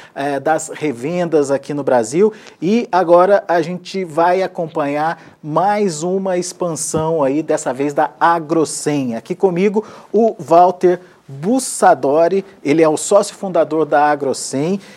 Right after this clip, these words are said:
e ele vai contar um pouquinho pra gente como a Agrocem tá entrando também nesse processo de expansão,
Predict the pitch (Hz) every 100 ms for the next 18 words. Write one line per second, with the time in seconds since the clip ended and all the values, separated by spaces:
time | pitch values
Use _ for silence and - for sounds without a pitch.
0 | - 139 196 185 202 202 214 190 - 190
1 | 214 226 196 175 190 180 165 151 185 -
2 | 208 196 180 180 175 190 208 208 165 -
3 | 214 233 190 - 165 147 185 196 - -
4 | 165 190 226 233 - - 175 156 175 175
5 | 175 - 190 - 127 175 180 175 - 156
6 | 139 - 170 196 196